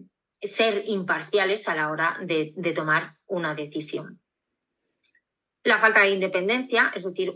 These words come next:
muchos de nosotros dependemos de otras personas para to-, a la hora de tomar una decisión. Buscamos su consejo, su opinión,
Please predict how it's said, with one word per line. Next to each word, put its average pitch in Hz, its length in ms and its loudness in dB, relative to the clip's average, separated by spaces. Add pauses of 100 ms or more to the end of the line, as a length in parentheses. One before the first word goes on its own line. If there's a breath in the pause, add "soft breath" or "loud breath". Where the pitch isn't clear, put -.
muchos 247 720 -2
de 214 400 2
nosotros 226 520 -4
dependemos 196 800 0
de 190 120 2
otras 196 260 -2
personas 196 400 -4
para 175 260 2
to-, 180 140 -4
a 170 100 2
la 165 120 4
hora 180 100 2
de 214 120 2
tomar 180 220 0
una 208 140 2
decisión. 185 580 -2
Buscamos 185 560 -4
su 202 420 0
consejo, 196 760 2
su 196 160 -2
opinión, 196 840 0